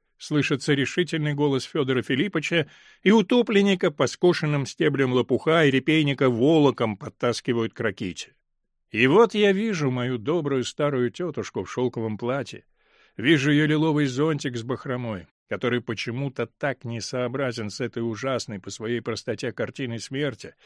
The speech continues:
лицо, готовое сию минуту расплакаться. Помню выразившееся на этом лице разочарование, что нельзя тут ни к чему употребить арнику, и помню больное скорбное чувство,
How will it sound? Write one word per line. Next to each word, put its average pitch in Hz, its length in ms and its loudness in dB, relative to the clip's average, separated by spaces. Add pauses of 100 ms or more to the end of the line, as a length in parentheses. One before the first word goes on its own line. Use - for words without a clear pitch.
(380)
лицо, 180 760 6 (100)
готовое 139 520 0
сию 170 260 2
минуту 156 380 0
расплакаться. 127 840 -6 (760)
Помню 131 440 0 (100)
выразившееся 117 800 -4
на 110 100 -4
этом 117 280 -4
лице 117 260 -4
разочарование, 113 920 -4 (280)
что - 240 0
нельзя 151 400 0
тут 143 200 -6
ни 147 140 0
к - 80 -10
чему 151 400 -2
употребить 143 800 -2
арнику, 135 680 -2
и 120 200 -2
помню 156 420 -2
больное 151 520 -2
скорбное 131 520 -6
чувство, 135 460 -6